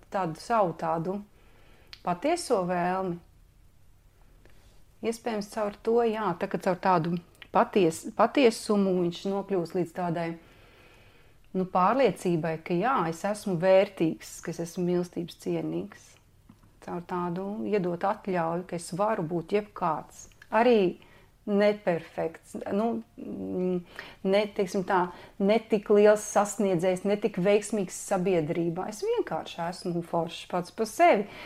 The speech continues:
Un iespējams, ka tas ir tas, ko viņam tā kā var iedot, kad, ā, nu, lai tu, tev, tev tur, es nezinu, nu,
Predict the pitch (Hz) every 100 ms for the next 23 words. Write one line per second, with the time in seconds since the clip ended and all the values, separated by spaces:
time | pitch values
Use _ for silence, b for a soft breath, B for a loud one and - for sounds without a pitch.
0 | B B B 220 247 254 233 240 269 269
1 | 202 233 254 - 202 185 226 214 175 190
2 | 190 190 185 202 311 254 190 175 196 165
3 | 190 180 180 175 B B B B B B
4 | B _ - 196 254 277 202 185 226 208
5 | 185 - - - - - 240 220 226 214
6 | 214 208 233 247 185 165 180 240 226 190
7 | 185